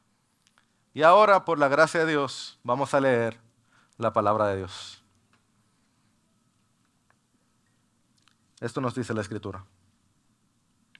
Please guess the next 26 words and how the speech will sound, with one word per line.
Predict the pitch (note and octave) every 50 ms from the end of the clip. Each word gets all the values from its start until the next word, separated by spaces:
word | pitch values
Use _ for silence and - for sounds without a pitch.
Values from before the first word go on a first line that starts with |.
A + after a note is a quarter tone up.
| _ _ _ _ _ _ _ _ _ _ _ _ _ _ _ _ _ _ _ -
Enseguida, | E3 E3+ E3 - G3 F#3+ F#3+ A3+ G#3 E3 D3 C#3+ E3+ F3 - - _ _ _ _ _ _ _ _ _ _ _ _ _ _ _ _
Jesús | - D3+ C3+ - - G#3+ G3 -
hizo | G#3+ G#3+ F3+ - G#3
que | - E3+ D3+
sus | - F3 E3 -
discípulos | - D#3+ - - F3 F3+ D#3+ F3+ F3+ F3 E3 -
subieran | - D3 B2+ A2+ C3 C#3 C#3+ D3+ D#3 D3+
a | D#3 D3+
la | D3+ D3
barca | B2+ A2 G2+ G2+ - G2+ F#2+ - _ _ _ _ _ _ _ _ _ _ _ _ _ _ _ _ _ _ _ _ _ _ _ _ _
y | - C3+
fueran | - - C#3+ C#3+ D#3 F3 F3
delante | D#3 D#3 C#3+ C#3+ D3 D#3+ F3 E3+
de | D#3 D#3+ C#3 A2+ G#2+
él | G#2+ A2 A#2 A2+ - _ _ _ _ _ _ _ _ _
al | - A2+ A2+ A#2
otro | A#2+ A#2 A#2 A#2 A2
lado, | G#2 G2 G2 F#2+ F#2+ F#2+ _ _ _ _ _ _ _ _ _ _ _
a | - A#2 A#2+
Bethsaida, | A#2+ A#2+ A#2 - - - D3 D3 C#3+ A2+ G#2+ G2+ G2 - _ _ _ _ _ _ _ _ _ _ _ _ _ _ _ _
mientras | - C3+ C#3 C#3 C3 C#3 C#3 C3+ -
él | D#3 D3+ D#3
despedía | D#3 C#3+ - - C#3+ B2 A#2+ B2 A#2+ A2+
a |
la | A2+ A2+
multitud. | A2 G#2 G2 G2 G2 - F2+ E2